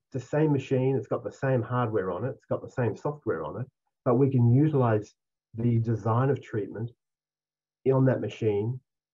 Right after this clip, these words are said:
optimally if we've got a good pathway set up. So there's a question, I think, about proton therapy. Proton therapy is a, a good machine, and there's gonna be a proton therapy machine in Australia in the next couple of years, which would be great down in Adelaide. However,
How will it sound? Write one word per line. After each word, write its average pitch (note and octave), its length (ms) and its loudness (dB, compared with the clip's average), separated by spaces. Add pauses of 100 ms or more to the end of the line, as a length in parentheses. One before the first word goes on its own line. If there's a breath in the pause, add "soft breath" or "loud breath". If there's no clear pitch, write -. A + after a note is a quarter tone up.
(140)
optimally G#2 600 -2
if A2+ 180 -6
we've G#2+ 380 0
got A2 140 2
a G#2 40 -2
good A2 240 -4
pathway G2+ 420 -6
set F2+ 200 -6
up. D#2+ 180 -12 (1080 loud breath)
So E3 100 4
there's C#3+ 80 8
a D3 60 4
question, G3+ 320 4
I B2+ 60 4
think, B2 160 4
about A2 260 0
proton D#3 420 2
therapy. D#3+ 500 0
Proton F3+ 300 2
therapy C3+ 300 0
is A2+ 80 -2
a, A2 120 0 (180)
a A2+ 100 -6 (280)
good E3+ 300 2 (580)
machine, D3+ 540 0 (100)
and B2 100 -2
there's A#2 120 0
gonna B2 140 0
be A2+ 160 0
a A2+ 40 0
proton A#2 320 -4
therapy A2 220 -6
machine A2 340 -6
in G#2 60 -4
Australia A2 480 -4
in G2+ 80 -4
the G#2 60 -4
next G2+ 180 -8
couple G2+ 200 -8
of F#2+ 60 -6
years, D3 300 -2
which A#2 160 -6
would A2 80 -10
be G2 80 -12
great C#3+ 340 -2
down G2 140 -2
in F#2+ 120 -6
Adelaide. C#3 420 -4 (420)
However, C3+ 420 0